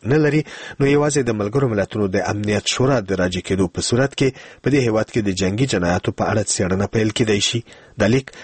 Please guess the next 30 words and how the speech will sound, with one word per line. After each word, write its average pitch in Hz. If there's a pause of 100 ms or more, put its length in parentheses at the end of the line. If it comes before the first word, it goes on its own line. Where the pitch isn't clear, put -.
(160)
د 113
جرمني، 104
برتانیا 107
او 113
فرانسې 98 (100)
په 95
ګډون 120
یو 127
شمیر 123 (100)
اروپایي 117
هیوادونو 90 (360)
لاسلیک 101
کړی، 95 (340)
خو 127
روسیې 117 (140)
او 101
چین 156
د 123 (100)
لاسلیک 156 (140)
غوښتنه 104
رد 107
کړې. 107 (340)
د - (100)
ملګرو 107
ملتونو 117
د 110
بشري 98
حقونو 117
د 98
څانګې 92